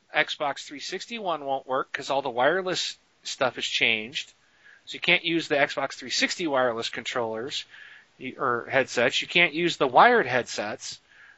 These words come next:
I mean, it, it's, it's just kinda frustrating. So I hope that they come up with something that allows us to still use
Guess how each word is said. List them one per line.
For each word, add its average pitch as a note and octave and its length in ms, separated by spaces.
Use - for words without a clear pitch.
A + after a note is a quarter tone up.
I E3 40
mean, D#3+ 140
it, D#3 220
it's, - 340
it's D3+ 240
just C#3+ 200
kinda B2 200
frustrating. A#2+ 540
So B2 200
I D#3+ 160
hope A3+ 280
that G#3 120
they F3+ 120
come E3+ 160
up D#3+ 100
with D3 100
something C#3 400
that C3 120
allows C3 420
us B2+ 180
to A#2 300
still D3+ 340
use B2 680